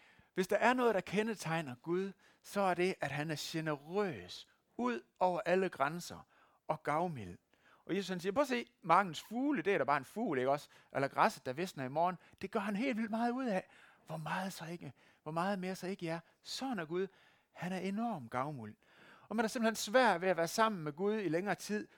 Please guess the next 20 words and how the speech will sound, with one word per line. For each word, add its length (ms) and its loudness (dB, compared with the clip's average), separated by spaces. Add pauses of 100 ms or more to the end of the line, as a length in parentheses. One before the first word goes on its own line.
(180)
uden 200 -2
at 100 0
blive 180 -8
præget 580 -2
af 100 -6
det 200 -6 (360)
karaktertræk. 760 -8 (1400)
Nogle 220 0
fortolker 400 2
til 100 -8
den 80 -2
her 80 2
bibeltekst 580 -4
pointerer, 640 2
at 200 2
når 160 2
der 80 -4
står, 420 0 (360)
"Er 100 4
dit 120 -8